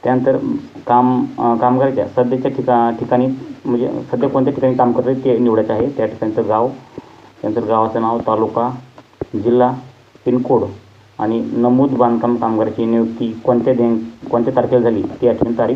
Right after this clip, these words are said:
टाकायची आहे. त्यानंतर बांधकाम कामगाराला दिवसाला किती वेतन आहे, एका दिवसाला किती रुपये मिळतात, वे-, प-, रोजगार किती आहे, पगार किती आहे एका दिवसाचा, ते या ठिकाणी समोर टाकायचं आहे. हे संपूर्ण भरेल तर तुम्हाला जे आहे ते खाली पुन्हा डबल यायचं आहे.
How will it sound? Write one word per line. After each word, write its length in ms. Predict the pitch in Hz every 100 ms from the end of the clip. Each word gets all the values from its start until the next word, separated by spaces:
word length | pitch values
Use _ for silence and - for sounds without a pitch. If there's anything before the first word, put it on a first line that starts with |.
| -
टाकायची 300 | 127 110 101
आहे. 420 | 101 98 - - - - - - -
त्यानंतर 220 | 131 131
बांधकाम 400 | 127 131 127 143
कामगाराला 420 | 143 131 127 127 131 - - 131
दिवसाला 320 | 131 131 147
किती 260 | 156 160
वेतन 220 | 143 131 117
आहे, 100 | 117
एका 100 | 127
दिवसाला 320 | 127 131 135
किती 240 | 147 131
रुपये 220 | 131 131
मिळतात, 340 | 123 117 110 101 - - - - 117
वे-, 160 | 113 - -
प-, 400 | 123 120 117 117
रोजगार 300 | 123 127 135
किती 260 | 127 127 117
आहे, 80 | 113
पगार 220 | 123 135
किती 180 | 127 127
आहे 120 | 117
एका 140 | 113
दिवसाचा, 380 | 113 110 110 107 104 - - - -
ते 60 |
या 60 | 127
ठिकाणी 220 | 117 120
समोर 260 | 120 113 113 117
टाकायचं 320 | 107 98 101
आहे. 180 | 98 101 - - - - -
हे 80 | 127
संपूर्ण 440 | 127 123 120 131 131
भरेल 300 | 123 123 -
तर 40 |
तुम्हाला 300 | - 120 117
जे 80 | 120
आहे 140 | 113
ते 40 | 127
खाली 180 | 113 120
पुन्हा 360 | - - 110 107
डबल 240 | 107 131
यायचं 300 | 120 110 -
आहे. 180 | 95